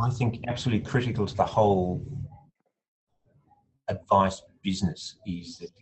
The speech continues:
getting the cost of service down. Lots of work's being done on that. There's plenty of ways of getting the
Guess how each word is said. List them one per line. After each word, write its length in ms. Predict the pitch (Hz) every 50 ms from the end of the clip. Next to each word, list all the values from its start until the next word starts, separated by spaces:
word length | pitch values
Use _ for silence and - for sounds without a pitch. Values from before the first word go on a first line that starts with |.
| 95 101 -
getting 240 | 175 214 214 190
the 200 | 170 147 131 - - - _ _ _ _ - -
cost 220 | - - - - 110
of 60 | 101
service 520 | - - - - 110 110 110 110 104 -
down. 440 | - - 104 101 101 104 110 113 123 - - - - - - _ _ _ _ _ _ -
Lots 280 | 110 113 139 139 - -
of 60 | 98
work's 240 | 101 98 - - -
being 180 | 98 95 90
done 160 | 90 92 87
on 120 | 87 87 90
that. 240 | 95 98 92 92 -
There's 140 | 90 90 -
plenty 280 | - - 131 120 104
of 60 | 92 90
ways 260 | 90 90 87 - 87
of 100 | 82 -
getting 260 | - 107 87 85 85
the 120 | 85 85